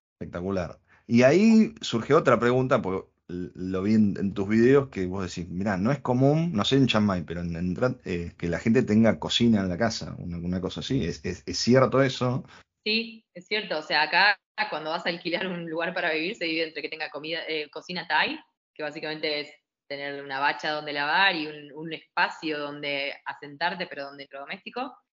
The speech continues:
Speaker 2: y tener una cocina western, o sea, occidental, que tenga un horno y un microondas y un, algo que cocinar. Pero no cocinan, ¿por qué? Porque es muy barato, muy, muy barato comer afuera, comer en, en el mercado y ese tipo de cosas. Entonces no es común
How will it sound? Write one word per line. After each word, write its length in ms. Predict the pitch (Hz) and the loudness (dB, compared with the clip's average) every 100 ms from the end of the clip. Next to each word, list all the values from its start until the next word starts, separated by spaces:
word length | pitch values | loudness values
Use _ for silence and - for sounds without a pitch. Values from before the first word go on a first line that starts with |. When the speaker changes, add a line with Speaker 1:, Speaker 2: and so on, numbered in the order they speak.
| _ | _
Speaker 2:
y 260 | - 175 185 | -4 -2 -2
tener 460 | 170 165 180 196 - | -2 2 2 0 -4
una 160 | 156 143 | -8 -8
cocina 560 | 135 156 151 143 135 143 | -10 -6 -2 -2 -2 -6
western, 380 | 147 - 135 127 | -8 -10 -14 -14
o 80 | |
sea, 180 | 131 131 | -14 -14
occidental, 540 | 131 143 131 147 131 - | -12 -14 -8 -8 -8 -12
que 140 | 139 - | -18 -18
tenga 220 | 131 - 143 | -16 -16 -12
un 80 | |
horno 280 | 139 156 170 | -12 -10 -10
y 120 | 143 131 | -10 -14
un 60 | |
microondas 480 | 135 131 135 160 165 131 | -14 -14 -10 -10 -12 -14
y 60 | |
un, 100 | 127 127 | -14 -12
algo 260 | 135 139 | -10 -12
que 60 | 127 | -14
cocinar. 340 | _ 131 131 _ - - | _ -14 -14 _ -12 -2
Pero 140 | 170 | 0
no 140 | 185 202 | 2 0
cocinan, 440 | 208 220 240 220 | 0 2 2 2
¿por 220 | 170 151 | -2 -4
qué? 360 | - 147 131 _ - | 0 -2 -2 _ -18
Porque 200 | 139 160 | -12 -8
es 40 | |
muy 180 | 180 190 | -6 0
barato, 440 | 185 170 180 156 | 2 2 2 -2
muy, 240 | 143 160 185 | -8 -8 -6
muy 180 | 185 185 | -4 -2
barato 300 | 170 175 180 | -2 -4 -8
comer 260 | 151 156 | -8 -4
afuera, 480 | 156 - 180 147 135 - | -4 -2 -2 -2 -4 -14
comer 280 | 143 151 | -8 -4
en, 260 | 156 151 147 | -4 -6 -10
en 100 | 139 | -12
el 200 | 143 _ | -16 _
mercado 560 | - 135 180 190 185 170 | -18 2 6 8 6 4
y 60 | 160 | 0
ese 160 | - | -4
tipo 160 | 160 156 | -8 -4
de 60 | |
cosas. 260 | 160 175 139 | -2 -4 -6
Entonces 280 | - - 160 | -12 -14 -10
no 80 | 160 | -8
es 80 | 165 | -6
común 440 | - 165 190 190 | -6 -4 -4 -4